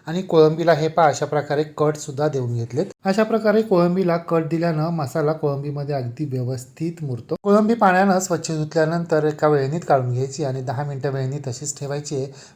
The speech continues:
म्हणजे कोळंबीतलं सगळं पाणी निथून जाईल. दहा मिनिटानंतर कोळंबीतलं सगळं पाणी निथळल्यानंतर कोळंबी आपल्याला एका बोलमध्ये काढून घ्यायची आहे.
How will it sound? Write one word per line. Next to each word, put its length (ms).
म्हणजे 260
कोळंबीतलं 640
सगळं 400
पाणी 280
निथून 360
जाईल. 140
दहा 180
मिनिटानंतर 540
कोळंबीतलं 560
सगळं 280
पाणी 260
निथळल्यानंतर 680
कोळंबी 420
आपल्याला 300
एका 160
बोलमध्ये 440
काढून 240
घ्यायची 360
आहे. 120